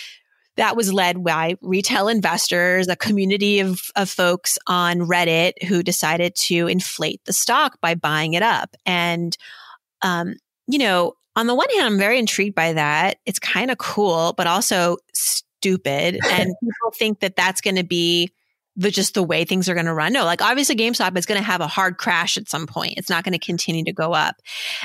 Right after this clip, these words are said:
Speaker 1: And, but, you know, there, there's this new crop,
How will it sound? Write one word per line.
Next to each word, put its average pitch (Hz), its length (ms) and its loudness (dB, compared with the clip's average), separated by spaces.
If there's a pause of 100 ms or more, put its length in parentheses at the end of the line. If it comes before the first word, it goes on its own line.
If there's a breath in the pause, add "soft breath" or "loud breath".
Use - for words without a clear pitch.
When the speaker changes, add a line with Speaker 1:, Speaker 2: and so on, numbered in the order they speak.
(140)
Speaker 1:
And, 254 480 0 (500)
but, 294 180 0 (120)
you 294 40 0
know, 285 120 0
there, 254 300 0 (540 loud breath)
there's 277 200 2
this 302 220 0
new 294 320 4
crop, 208 540 0